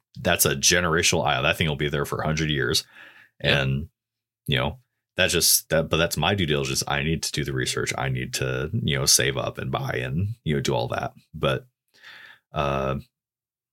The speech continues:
Speaker 1: whatever system you have, obviously make sure it's well maintained. If you, you know, run off, you know, gas and you don't get pumped directly to your home, if you have to store it on site, make sure that sucker's filled right up.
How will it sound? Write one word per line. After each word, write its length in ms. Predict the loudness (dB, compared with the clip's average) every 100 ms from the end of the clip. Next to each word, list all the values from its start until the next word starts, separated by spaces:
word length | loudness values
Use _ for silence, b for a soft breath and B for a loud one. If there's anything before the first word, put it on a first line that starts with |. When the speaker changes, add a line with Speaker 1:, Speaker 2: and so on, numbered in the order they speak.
| _ _ _ _ _ -18 -2
Speaker 1:
whatever 260 | 4 4 4
system 280 | 0 0
you 80 | 0
have, 200 | 0 0
obviously 300 | 0 0 -2
make 120 | -2 -2
sure 140 | -2
it's 120 | -4
well 120 | -6
maintained. 400 | -8 -8 -6 -4
If 220 | -2 -2 -2
you, 500 | -2 -2 -2 -4 -8 _ _ _
you 120 | -4
know, 60 | 0
run 180 | 0 0
off, 360 | -2 -4 -10 _ _ _ _ _ _
you 120 | -2
know, 100 | -2
gas 400 | -2 0 2 2
and 260 | 2 0 -4 B B B _
you 120 | 0
don't 120 | 2
get 200 | 0 0
pumped 180 | -2 0
directly 360 | 0 0 -2 -2
to 140 | -2
your 100 | -2
home, 220 | 0 0
if 100 | -2
you 120 | -2
have 140 | 0 -2
to 60 | 0
store 320 | 0 0 0
it 80 | 0
on 120 | 0
site, 260 | 0 0 0
make 120 | -2
sure 220 | -2 0
that 160 | 0 0
sucker's 600 | 0 0 -2 0 2 0
filled 300 | 0 -2 2
right 200 | 2 2
up. 200 | 0